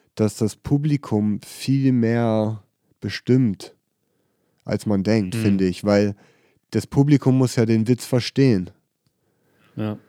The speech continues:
Speaker 1: um lachen zu können oder auch das witzig finden. Und du als Komiker musst auch irgendwie, weil ich hab ja, ich hab zum Beispiel auf Deutsch, warst du schon mal in der Scheinbar in Berlin?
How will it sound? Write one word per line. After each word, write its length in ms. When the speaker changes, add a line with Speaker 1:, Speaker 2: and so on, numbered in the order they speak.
Speaker 1:
um 220
lachen 360
zu 160
können 240
oder 240
auch 160
das 220
witzig 380
finden. 480
Und 280
du 160
als 220
Komiker 520
musst 240
auch 200
irgendwie, 720
weil 140
ich 100
hab 160
ja, 360
ich 140
hab 200
zum 140
Beispiel 240
auf 120
Deutsch, 360
warst 240
du 40
schon 140
mal 80
in 60
der 100
Scheinbar 680
in 120
Berlin? 380